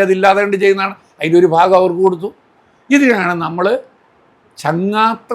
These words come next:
മുതലാളിത്തം എന്ന് പറയുന്നത്. അപ്പൊ ഇന്ന് ഉയർന്നു വന്നിട്ടുള്ളത് ഒരു പുതിയ സമ്പ്രദായമാണ്. ആ സമ്പ്രദായം മുമ്പ് നമ്മൾ കണ്ടിരുന്ന മുതലാളിത്തവും തൊഴിലാളികളുടെ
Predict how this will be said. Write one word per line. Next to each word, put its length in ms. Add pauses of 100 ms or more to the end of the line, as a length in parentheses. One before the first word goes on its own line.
മുതലാളിത്തം 500
എന്ന് 140
പറയുന്നത്. 220 (760)
അപ്പൊ 120 (120)
ഇന്ന് 260
ഉയർന്നു 340
വന്നിട്ടുള്ളത് 520
ഒരു 160
പുതിയ 220 (100)
സമ്പ്രദായമാണ്. 580 (560)
ആ 40 (200)
സമ്പ്രദായം 640 (640)
മുമ്പ് 300
നമ്മൾ 200 (100)
കണ്ടിരുന്ന 380 (800)
മുതലാളിത്തവും 800 (920)
തൊഴിലാളികളുടെ 640